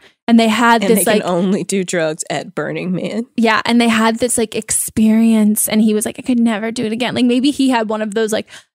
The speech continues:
Speaker 1: like, very, like, sexual, like, they were rolling and they had, like, crazy fucking sex, and now he's convinced that every time she's rolling, she's, like, having crazy sex.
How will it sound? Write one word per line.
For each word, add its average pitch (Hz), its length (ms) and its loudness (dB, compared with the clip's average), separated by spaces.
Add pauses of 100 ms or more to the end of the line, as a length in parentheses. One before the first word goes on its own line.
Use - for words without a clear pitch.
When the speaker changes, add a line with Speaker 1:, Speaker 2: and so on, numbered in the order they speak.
(340)
Speaker 1:
like, 208 200 2
very, 226 400 4
like, 214 200 0
sexual, 226 680 0
like, 214 160 -2
they 214 120 4
were 220 180 0
rolling 220 560 2
and 220 120 0
they 220 100 0
had, 220 180 -2
like, 214 160 -4
crazy 233 480 0
fucking 214 380 -2
sex, 214 300 -2
and 220 60 -2
now 208 140 0
he's 214 160 0
convinced 214 440 -4
that - 160 -4
every 220 260 0
time 214 220 0
she's 208 260 -2
rolling, 208 320 -4
she's, 208 180 -4
like, 208 140 -4
having 202 260 -6
crazy - 300 -8
sex. - 420 -10